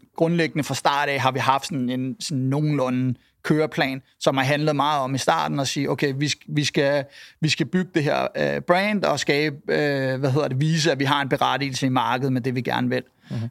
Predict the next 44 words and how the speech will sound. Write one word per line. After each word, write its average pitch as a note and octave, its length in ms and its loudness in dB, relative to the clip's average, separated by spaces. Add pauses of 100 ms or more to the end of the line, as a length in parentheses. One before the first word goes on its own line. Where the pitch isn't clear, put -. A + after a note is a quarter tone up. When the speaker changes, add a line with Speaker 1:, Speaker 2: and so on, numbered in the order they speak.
Speaker 1:
Øh, C#3+ 200 0
så F#3 140 2
vil F#3 140 0
vi D3 60 0
gerne D3 260 0
vise, D#3 280 0
at C3+ 100 -2
vi C3+ 80 0
kan, D2 360 0 (140)
øh, - 80 0 (360)
hvad D3 100 -2
hedder - 240 -2
det, - 460 -10 (600)
øh, - 320 -10
generere D#3 360 2
noget, C#3 380 0
noget C3 160 -2
toplinje D#3+ 420 0
og D3 60 0
noget C3+ 140 0
omsætning D#3 500 -2
relativt C#3+ 460 -2
hurtigt, A3 300 0
og C#3+ 140 0
vi C#3+ 60 -2
kan C#3+ 120 -2
gøre C#3 240 0
det D3 100 -2
på C#3+ 100 0
nogle C3+ 400 0
store C3+ 320 -2
markeder. A#2 440 -2 (760)
Og - 100 -2
det - 80 4
har F#3+ 40 2
vi E3+ 60 -2
gjort, F#3+ 260 0
og C#3+ 100 0
det E3+ 60 4
har E3 60 2
kostet D#3+ 320 0
en D#3 60 0
masse C#3 200 -2
penge, G3+ 300 0